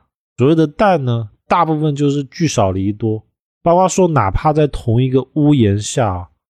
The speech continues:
说话也比较少，或者谈心少，就有一种虽然我们生活在同个屋檐下，但是内心层面的话是感觉到没有的，这就叫做八字没有官煞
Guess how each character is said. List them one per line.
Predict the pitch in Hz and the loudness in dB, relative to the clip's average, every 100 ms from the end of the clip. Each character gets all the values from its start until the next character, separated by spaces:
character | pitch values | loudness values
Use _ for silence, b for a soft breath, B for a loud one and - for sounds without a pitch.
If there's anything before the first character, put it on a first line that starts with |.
| _ | _
说 | - - 151 | -8 0 2
话 | 165 131 | 2 2
也 | 117 | 2
比 | 101 | 0
较 | 101 110 | -2 -2
少， | 101 - - _ - | -2 -8 -14 _ -4
或 | 127 | 0
者 | 110 | 2
谈 | - - 101 117 | 0 -2 -4 -4
心 | - 139 143 - _ - | -6 -6 -6 -12 _ -14
少， | - 98 - _ _ _ | -8 -8 -8 _ _ _
就 | 139 | 0
有 | 127 120 | 4 4
一 | 127 | 2
种 | 123 107 101 _ _ _ - | 0 -6 -6 _ _ _ -6
虽 | - | 0
然 | 139 | 2
我 | 135 107 | 2 0
们 | 104 110 - | -2 -6 -8
生 | - 135 | -4 -2
活 | 127 123 | 0 2
在 | 123 120 | 2 0
同 | - 110 | -2 -6
个 | 110 110 | -2 0
屋 | 110 | 2
檐 | 107 104 | 0 0
下， | - 107 | -2 -2
但 | 101 120 | 0 -2
是 | 110 120 107 - _ _ - | 0 -2 -4 -6 _ _ -6
内 | 147 143 | 0 2
心 | 117 131 127 | 2 -2 -4
层 | - 104 | -2 -2
面 | 113 131 120 | -2 -2 0
的 | 101 | -2
话 | - 107 | 0 -2
是 | 101 | -2
感 | 110 92 92 | -4 -4 -4
觉 | 98 | -2
到 | 110 | -2
没 | 98 92 | -2 -2
有 | 110 95 | -2 -2
的， | 82 87 _ _ - | -8 -20 _ _ -10
这 | 131 | -4
就 | 131 | 0
叫 | 123 131 117 | 2 2 2
做 | 110 110 107 _ | 0 -2 -2 _
八 | - 123 | -2 -2
字 | 120 123 | -2 -4
没 | 113 | 0
有 | 113 | 0
官 | 95 107 101 | 0 -2 -4
煞 | 95 107 | -4 -6